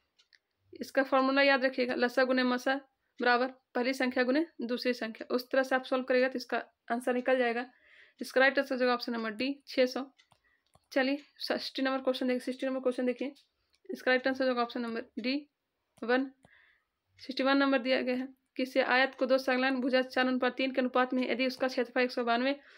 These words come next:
मीटर है तो उसका परिमाप होगा, इसका जो परिमाप होगा यह होगा फ-, छप्पन, फिफ्टी सिक्स होगा। ऑप्शन नंबर सी इसका राइट आंसर हो जाएगा।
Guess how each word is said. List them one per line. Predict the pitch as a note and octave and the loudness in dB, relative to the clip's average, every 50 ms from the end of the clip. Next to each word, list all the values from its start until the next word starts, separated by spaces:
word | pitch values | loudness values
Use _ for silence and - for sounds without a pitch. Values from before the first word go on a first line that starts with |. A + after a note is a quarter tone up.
| - - _ _ - | -20 -20 _ _ 0
मीटर | B3+ B3+ C4 C4+ C#4+ C#4 | 2 2 4 6 6 4
है | C4+ | 4
तो | B3+ B3+ | 4 2
उसका | B3+ - - B3+ | 0 -2 -2 -2
परिमाप | B3+ - B3 A#3+ A#3+ B3 B3+ B3+ - - | 0 2 2 2 2 2 0 0 0 2
होगा, | A#3 A#3 A#3 A3+ A3+ - - _ _ _ _ - | 2 4 4 2 0 -2 -10 _ _ _ _ -20
इसका | - - - C4 | -8 -2 0 0
जो | B3 C4 | 2 2
परिमाप | C4 C4 B3+ B3+ C4 C4 C4 - | 2 2 4 4 2 2 0 0
होगा | B3+ B3 B3 | 0 2 2
यह | B3 B3+ | 2 2
होगा | B3+ C4 D#4 E4 - _ - | 0 -2 -2 -4 -6 _ -10
फ-, | - C4 - _ - A#3 A#3+ | -10 -10 -10 _ -10 -10 -8
छप्पन, | A#3+ - C4 B3+ - - G#3 A3+ - _ _ _ _ - - _ - - | -6 -6 -6 -6 -4 -6 -8 -8 -8 _ _ _ _ -20 -20 _ -8 -6
फिफ्टी | C4+ B3+ C4 B3+ | -4 -2 -2 -4
सिक्स | B3+ - C4 - - | -4 -4 -8 -6 -8
होगा। | - - C4 - _ _ - - - _ _ _ _ - A#3 | -10 -10 -12 -14 _ _ -20 -20 -20 _ _ _ _ -4 -4
ऑप्शन | A3+ - - B3 | -4 -2 -2 -2
नंबर | B3 B3+ C#4+ D4 | 0 0 -2 -4
सी | - - - - C4 | -6 -8 -6 -4 -4
इसका | B3 A#3 - - A#3+ | -4 -4 -4 -4 -2
राइट | A#3 A3 A3 | -2 -2 -4
आंसर | - A3 - A3+ | -6 -8 -8 -8
हो | |
जाएगा। | A3 G3+ G3+ B3 | -8 -8 -10 -10